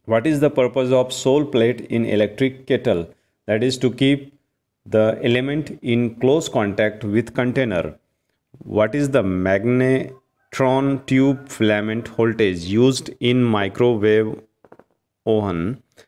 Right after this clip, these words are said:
That is three point two volt A C. What is the fault in a food mixture if it runs intermittently? So it's worn out brushes.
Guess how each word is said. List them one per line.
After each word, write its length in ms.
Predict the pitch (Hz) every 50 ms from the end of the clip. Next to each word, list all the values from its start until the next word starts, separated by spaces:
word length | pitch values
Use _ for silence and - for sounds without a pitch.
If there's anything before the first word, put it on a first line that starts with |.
| _ -
That 200 | - 107 104 110
is 260 | 120 123 113 - - _ _
three 280 | - - 135 135 147 151
point 920 | 147 - - - _ _ - 113 107 104 104 107 110 113 117 113 - _ -
two 440 | 131 131 131 131 135 147 160 - - _ _ - -
volt 360 | 107 107 110 113 123 120 - - - _ _ -
A 140 | - 127
C. 420 | 127 - - - 92 82 78 78 - _ _ _ _ _ _ _ _ _ _ _ _
What 200 | - 113 120 120
is 220 | 151 151 147 143 135
the 160 | 147 139 131
fault 760 | - - - - 143 139 135 123 113 113 123 139 147 - - - _ _ _ _ _ _ _ _ -
in 160 | 110 117 120
a 100 | 117 113
food 280 | 110 - - 147 160 156
mixture 520 | 151 143 123 - - - 117 117 117 117 - -
if 300 | - 120 123 120 - -
it 240 | 127 123 127 - 104
runs 560 | 104 104 107 110 117 135 131 - - - - _ _ -
intermittently? 1300 | 107 117 117 110 127 135 127 127 127 120 113 110 113 113 110 110 107 107 - 113 107 110 117 143 160 - - - _ _ _ _ _ _ _ _
So 500 | - - 113 110 110 113 113 110 110 113 - _ _ _ _ _ _ _ -
it's 460 | 107 110 110 104 - - - - - _ _ _ -
worn 600 | 101 101 92 95 98 104 117 131 139 147 147 - - _
out 400 | - 101 104 110 113 110 107 98
brushes. 680 | 85 104 104 98 - - 95 90 82 - - - - -